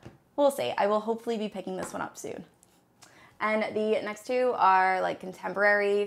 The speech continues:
fantasy. I might be completely making up a genre right now, but more like fantasy realism.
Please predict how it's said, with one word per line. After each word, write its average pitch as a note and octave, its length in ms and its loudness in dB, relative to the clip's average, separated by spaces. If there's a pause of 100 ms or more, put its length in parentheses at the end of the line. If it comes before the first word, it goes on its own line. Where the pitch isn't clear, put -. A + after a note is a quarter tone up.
fantasy. G#3 540 -2 (220)
I G3+ 100 -6
might A3+ 160 -2
be D#4+ 100 -2
completely F3 400 -8
making E3 260 -10
up - 120 -10
a F#3 80 -8
genre F3+ 320 -2
right F3+ 180 2
now, G3 220 0
but G3 160 2
more C4 220 6
like A#3+ 320 6
fantasy F#3 440 -2 (160)
realism. D#3 400 0